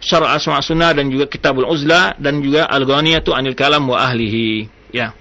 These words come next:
Taib. Kemudian,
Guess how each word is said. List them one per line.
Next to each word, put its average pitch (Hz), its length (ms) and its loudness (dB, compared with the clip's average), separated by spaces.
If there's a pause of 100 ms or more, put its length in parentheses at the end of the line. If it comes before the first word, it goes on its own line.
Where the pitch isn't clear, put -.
(2250)
Taib. 147 400 0
Kemudian, 220 560 2